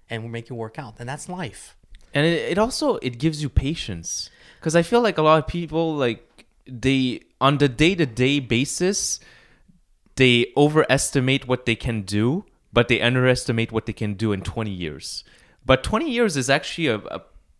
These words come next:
Speaker 2: a great amount of time to accomplish a lot of things, but if you don't plan it out, you're never gonna do really much
Speaker 1: You,
Speaker 2: anything.
Speaker 1: you,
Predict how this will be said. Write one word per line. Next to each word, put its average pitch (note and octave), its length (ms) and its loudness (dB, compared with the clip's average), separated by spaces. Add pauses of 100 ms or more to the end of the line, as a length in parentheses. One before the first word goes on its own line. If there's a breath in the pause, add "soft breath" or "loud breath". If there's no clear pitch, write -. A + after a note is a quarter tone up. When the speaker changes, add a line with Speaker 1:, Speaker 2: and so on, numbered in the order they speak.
(280)
Speaker 2:
a B2 40 -6
great C3 340 -2
amount D3+ 240 0
of B2 120 -6
time E3+ 340 -2
to C3 100 0
accomplish C3+ 420 0
a B2 60 0
lot A#2 160 6
of G2 120 -2
things, D3 300 0
but G#2+ 260 0
if B2+ 200 0
you C3+ 60 2
don't D#3+ 160 0
plan C3 220 -2
it G#2 60 0
out, B2 320 4
you're A#2 120 -4 (340)
never B2 240 0
gonna D3+ 200 2
do C#3 180 0
really A#2+ 280 0
much A#2+ 180 0
Speaker 1:
You, D#3 80 4
Speaker 2:
anything. G2+ 400 -4
Speaker 1:
you, D3+ 120 -2